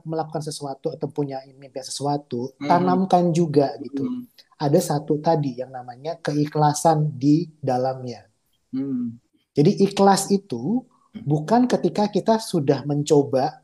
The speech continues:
Speaker 1: terus gagal, terus
Speaker 2: Hmm.
Speaker 1: ya udah deh, aku ikhlas, mau gimana lagi gitu kan.
Speaker 2: Hmm.
Speaker 1: No.
Speaker 2: Hmm.
Speaker 1: Ikhlas itu adalah ketika kita membuat rencana, kita ikhlas dari awal.
Speaker 2: Hmm.
Speaker 1: Kalaupun nanti itu tidak keturutan,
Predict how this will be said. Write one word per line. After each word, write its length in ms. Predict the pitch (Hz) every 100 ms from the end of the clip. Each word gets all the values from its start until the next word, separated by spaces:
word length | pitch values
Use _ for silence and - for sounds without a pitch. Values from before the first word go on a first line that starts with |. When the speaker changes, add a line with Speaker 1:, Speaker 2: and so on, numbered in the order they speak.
| _ _ _
Speaker 1:
terus 300 | 160 175 -
gagal, 640 | 143 151 - 131 123 185 - _ _ -
terus 520 | 151 196 - 120 -
Speaker 2:
Hmm. 60 | 131
Speaker 1:
ya 60 |
udah 140 | 127 139
deh, 180 | 180 233 - _
aku 300 | 131 - 151
ikhlas, 460 | 143 151 170 - -
mau 120 | 127
gimana 240 | 131 127
lagi 320 | 139 139 143
gitu 160 | 139 113
kan. 160 | - 127
Speaker 2:
Hmm. 360 | 131 127 247 - _
Speaker 1:
No. 560 | 131 233 202 - - - - _ _ _ _ -
Speaker 2:
Hmm. 220 | 135 127
Speaker 1:
Ikhlas 320 | 180 190 180
itu 100 | 285
adalah 220 | 196 247
ketika 320 | 214 - 180
kita 280 | 170 170 -
membuat 380 | 233 226 170 165
rencana, 640 | 151 151 151 143 127 170 -
kita 280 | 190 - -
ikhlas 340 | 208 - 226 208
dari 200 | 190 202
awal. 420 | 180 160 123 _ _ _ _ _ _
Speaker 2:
Hmm. 540 | 160 147 139 127 120 120 _ _ _ -
Speaker 1:
Kalaupun 380 | 175 175 180 175
nanti 440 | 226 277 277 185
itu 200 | 185 202 151
tidak 320 | - 156 156 _ _ _ _ -
keturutan, 920 | 254 262 247 165 143 143 113 123